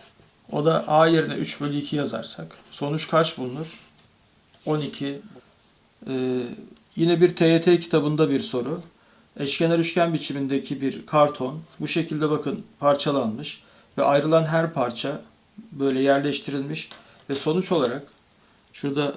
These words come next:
kırmızıyla da göstereyim. Şu uzunluklar birbirine ne olmuş? Paralel olmuş.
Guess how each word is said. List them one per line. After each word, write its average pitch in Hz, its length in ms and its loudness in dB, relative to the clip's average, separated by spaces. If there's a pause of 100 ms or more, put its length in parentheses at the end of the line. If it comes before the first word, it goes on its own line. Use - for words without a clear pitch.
(760)
kırmızıyla 143 500 0
da 131 60 4
göstereyim. 131 640 -2 (400)
Şu - 120 -4
uzunluklar 156 600 2
birbirine 139 380 -2
ne 156 60 -2
olmuş? 156 500 -4 (920)
Paralel 156 360 6
olmuş. 113 360 -6